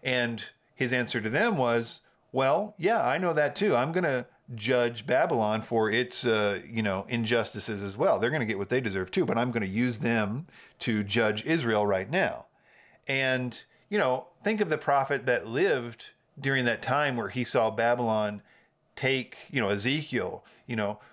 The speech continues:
was literally sitting around when a guy ran in and said, "Hey, Jerusalem has fallen to the Babylonians." Ezekiel never lived to see what the fruit of the, you know, the Babylonian Empire being judged itself or, or whatever else.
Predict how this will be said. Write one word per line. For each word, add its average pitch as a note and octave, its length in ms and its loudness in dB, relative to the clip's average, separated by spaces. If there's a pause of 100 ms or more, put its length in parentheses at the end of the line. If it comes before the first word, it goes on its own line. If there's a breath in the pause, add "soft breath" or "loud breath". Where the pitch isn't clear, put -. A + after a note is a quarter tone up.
was - 340 -8
literally A#2+ 400 2
sitting C#3 240 0
around B2+ 400 0
when A2+ 120 0
a G#2+ 120 2
guy A#2 260 2 (120)
ran B2 240 0
in B2+ 100 0
and A#2 120 -2
said, A#2+ 120 0
"Hey, D#3 140 0
Jerusalem C3 440 0
has A#2+ 120 -2
fallen B2+ 440 0
to G#2 60 -6
the G#2 80 -4
Babylonians." A2+ 800 0 (480 soft breath)
Ezekiel C#3+ 640 0
never C3+ 320 2
lived C#3+ 440 0
to A#2+ 100 -4
see A2+ 560 -2 (240 soft breath)
what A#2+ 420 0 (260)
the A2+ 160 -6
fruit D#3 460 0
of A#2 140 0
the, G#2 280 2 (160)
you A2+ 200 -2
know, G2 280 -2
the A2 100 -2
Babylonian A#2+ 800 2
Empire A#2 440 0
being G#2 280 -2
judged A#2 440 0
itself C#3+ 520 -2
or, A2 140 0
or G#2+ 160 0
whatever G#2 420 0
else. B2+ 360 0